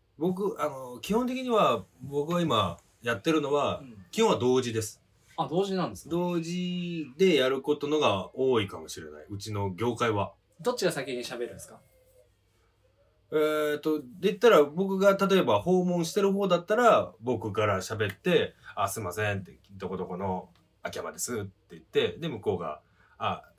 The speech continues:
Speaker 1: 何々の誰々です」って言って、名刺交換をして、出すタイミングで、おの、おな-、同じタイミングで出して、片方の手で、
Speaker 2: もらうよね。
Speaker 1: もらって、向こうも片方の手で取って。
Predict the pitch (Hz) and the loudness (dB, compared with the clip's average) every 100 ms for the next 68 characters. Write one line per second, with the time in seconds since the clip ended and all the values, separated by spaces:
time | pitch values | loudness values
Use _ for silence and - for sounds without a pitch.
0 | 98 90 92 85 82 80 82 78 - 82 | -16 -12 -10 -10 -12 -12 -12 -12 -12 -12
1 | 85 82 82 85 196 196 - - 90 - | -10 -10 -10 -4 -2 -2 -6 -10 -8 2
2 | 208 101 107 98 - 95 90 87 82 - | 2 2 -4 -6 -4 -4 -4 -8 -8 -8
3 | - 139 175 175 - 165 165 165 180 202 | -2 0 2 0 0 -2 0 -4 -2 0
4 | 143 120 131 127 117 127 151 151 139 147 | -2 -4 -6 -6 -6 -2 2 0 0 0
5 | 156 156 156 175 190 185 147 123 123 - | 0 0 0 0 2 0 0 -2 -4 -2
6 | - 208 - - - - _ - 156 170 | 4 6 4 -4 -20 -20 _ -8 -4 0
7 | 160 151 139 131 196 165 110 90 - _ | 0 2 0 0 2 4 4 2 -6 _
8 | _ _ 160 160 131 107 151 147 113 110 | _ _ -2 0 0 -4 -6 -2 2 4
9 | 98 95 - 190 - - - - 190 180 | 2 0 2 2 2 -2 -4 2 4 4
10 | - - 117 113 104 98 147 95 82 - | -2 -2 0 0 -2 0 2 2 0 -10
11 | _ _ _ _ _ _ - 113 107 - | _ _ _ _ _ _ -10 -6 -6 -4
12 | 87 - | -6 -6